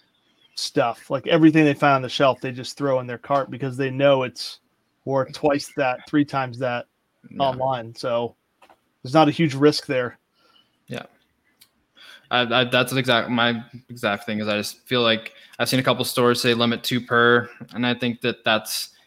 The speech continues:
Speaker 2: if we're really about, you know, the hobby being shared, not flipped, I think that seems to make the most sense to me as well.
Speaker 1: Right.
Speaker 2: Um,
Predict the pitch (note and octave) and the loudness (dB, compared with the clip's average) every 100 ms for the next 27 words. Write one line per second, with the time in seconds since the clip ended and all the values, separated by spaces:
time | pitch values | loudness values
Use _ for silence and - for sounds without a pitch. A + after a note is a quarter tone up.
0 | _ _ _ - B2 C3+ C#3 C3+ C3 B2 | _ _ _ -8 -2 2 4 4 4 2
1 | - - - C3+ A#2 A#2+ B2+ B2 A#2 A#2 | -2 -16 -8 -4 -2 0 2 0 0 -2
2 | B2 C3+ B2+ A#2+ A2+ - C#3 C3 - - | 0 2 4 2 0 -2 0 0 0 -8
3 | C3 A#2+ A#2+ A2+ G#2+ - C3 B2 B2+ A#2+ | -6 -4 0 0 0 -4 -4 -2 -2 -2
4 | C3 B2 B2 B2+ B2 - B2+ B2 B2 A#2+ | -2 -2 -2 -4 -4 -6 -2 -2 -2 0
5 | A#2+ B2 B2 - - - _ C3 A2 G#2+ | 2 2 -2 -12 -20 -20 _ -6 -2 0
6 | G#2 G#2+ A2 | 0 -2 -6